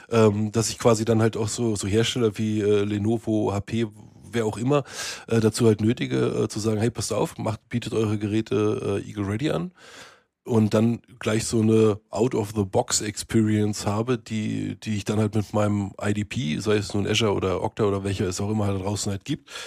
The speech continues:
äh, verknüpfe und somit dann, ja, eben wirklich das Ding einfach auspacke. Also im Endeffekt halt wie, wie beim klassischen Mobile Device Management oder Unified Endpoint Management ja auch diese, diese Zero, äh,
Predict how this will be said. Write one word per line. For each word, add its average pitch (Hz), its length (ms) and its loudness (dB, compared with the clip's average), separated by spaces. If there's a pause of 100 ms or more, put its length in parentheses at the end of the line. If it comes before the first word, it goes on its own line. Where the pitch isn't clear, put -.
(280)
äh, 107 280 2
verknüpfe 120 720 0
und 104 220 -4
somit 113 320 0
dann, 110 340 2 (1000)
ja, 117 180 4 (260)
eben 123 280 0
wirklich 127 180 2
das 107 80 0
Ding 139 160 4
einfach 123 200 4
auspacke. 143 580 4
Also 113 160 2
im 120 60 4
Endeffekt 120 360 2
halt 113 180 0
wie, 113 220 0
wie 110 80 0
beim 101 500 -4
klassischen - 440 0
Mobile 110 240 2
Device 104 360 -2
Management 113 560 0
oder 95 180 -4
Unified 110 580 -2
Endpoint 117 360 0
Management 107 540 -2
ja 101 140 -2
auch 113 260 -2
diese, 101 460 -4
diese 101 580 -4 (460)
Zero, 113 420 4
äh, 101 640 -2